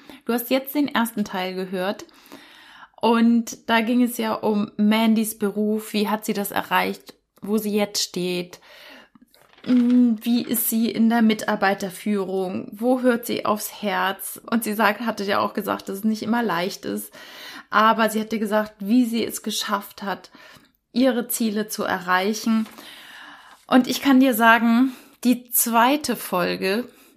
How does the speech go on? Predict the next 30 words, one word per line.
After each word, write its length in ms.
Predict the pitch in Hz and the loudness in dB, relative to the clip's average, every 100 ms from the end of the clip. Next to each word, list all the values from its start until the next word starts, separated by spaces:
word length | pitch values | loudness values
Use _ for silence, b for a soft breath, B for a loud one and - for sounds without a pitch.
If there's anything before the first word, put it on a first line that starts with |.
| - - | -14 -2
ist 440 | 208 208 - _ | -2 -2 -10 _
noch 420 | 180 180 185 - | 2 2 0 -10
viel, 380 | - - 170 175 | -16 -6 -4 -4
viel 500 | 180 - 165 165 165 - | -8 -10 -8 -6 -10 -12
schöner. 720 | - - - 165 160 165 170 175 190 - | -8 -4 -4 -4 -6 -6 -8 -10 -14 -10
Die 100 | - | -8
ist 280 | - 202 - | -6 -6 -2
so 300 | 220 254 294 | 2 2 0
herzberührend 1120 | - - 226 226 - 208 180 175 180 202 - - _ _ _ | -6 -6 -4 -2 -6 -8 -6 -4 -6 -8 -12 -20 _ _ _
geworden, 680 | 185 190 180 180 180 196 226 B B B B B B B _ | -6 -4 -2 -2 0 -2 -4 B B B B B B B _
dass 200 | 240 247 | -2 0
ich 60 | 220 | 2
mich 160 | 226 | 2
entschieden 440 | 233 220 240 226 226 | 2 0 0 2 4
habe, 220 | 226 226 | 2 0
okay, 460 | 208 - 226 - - | -6 0 0 -2 0
da 140 | 202 | 2
mache 200 | 202 240 | 4 4
ich 180 | 262 - | 0 0
einmal 280 | 208 240 262 | 2 4 4
den 160 | 247 226 | 4 0
Cut. 480 | - 240 - - B B B B B B B 220 | 0 0 0 -6 B B B B B B B -8
Und 440 | - 226 226 - | 2 4 4 0
der 120 | 254 247 | -2 2
zweite 380 | 226 254 277 | 2 2 -2
Teil 340 | 262 262 240 233 | 0 2 4 2
beginnt 520 | 240 220 240 262 - - _ _ _ | 0 2 4 4 2 -8 _ _ _
mit 520 | - 220 233 262 - - _ _ | 4 6 8 4 -4 -10 _ _
ihrem 640 | 208 220 226 220 208 196 | -2 0 0 0 -2 -4
Job, 480 | 185 190 226 247 - | 0 2 2 0 -10